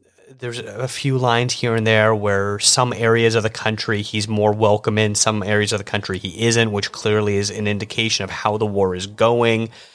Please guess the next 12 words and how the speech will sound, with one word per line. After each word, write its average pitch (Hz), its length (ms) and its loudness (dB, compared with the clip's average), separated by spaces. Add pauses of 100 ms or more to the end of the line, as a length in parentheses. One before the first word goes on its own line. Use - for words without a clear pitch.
(240)
And 117 120 -4
there's 104 160 -2
talk 107 320 0
about 104 380 2 (320)
people 117 340 0
who 117 180 -6
are, 95 400 2
are 95 180 -6
loyal 107 420 0
to - 180 0
the 98 80 -8
king 139 560 0